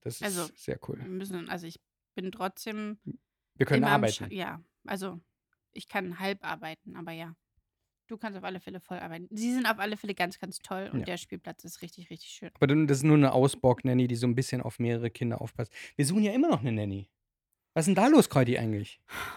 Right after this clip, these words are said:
Speaker 2: Das ist echt ein, a never,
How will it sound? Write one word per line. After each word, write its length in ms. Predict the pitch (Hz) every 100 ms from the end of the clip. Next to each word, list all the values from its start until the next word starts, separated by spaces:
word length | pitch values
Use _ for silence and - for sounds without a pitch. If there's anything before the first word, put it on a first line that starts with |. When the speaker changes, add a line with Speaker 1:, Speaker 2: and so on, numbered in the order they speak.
| - _ _ _
Speaker 2:
Das 140 | - -
ist 300 | 220 - -
echt 240 | 208 190
ein, 540 | 208 208 202 202 208 202 _ 185 208
a 80 | 233
never, 420 | 233 254 254 285